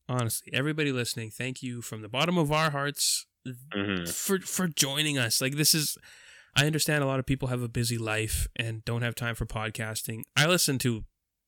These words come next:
Speaker 1: eight to ten hours of <laughs> podcasts a day, um, but I'm in the minority, and I get that.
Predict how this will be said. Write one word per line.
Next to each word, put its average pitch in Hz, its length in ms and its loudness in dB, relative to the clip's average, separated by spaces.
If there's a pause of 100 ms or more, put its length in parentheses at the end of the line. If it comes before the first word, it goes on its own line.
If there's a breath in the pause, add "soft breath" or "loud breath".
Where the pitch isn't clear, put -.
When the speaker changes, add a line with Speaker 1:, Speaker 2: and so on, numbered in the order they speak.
(180)
Speaker 1:
eight 123 180 4
to 117 80 -2
ten 113 220 -2
hours 107 300 -2
of 104 60 -4
<laughs> - 0 -
podcasts 117 540 6
a 107 60 -6
day, 101 460 -6 (580 loud breath)
um, 104 480 0 (160)
but 120 120 4
I'm 123 180 4
in 123 80 4
the 120 60 4
minority, 107 720 -2
and 110 100 -2
I 110 80 0
get 113 240 2
that. 95 340 -4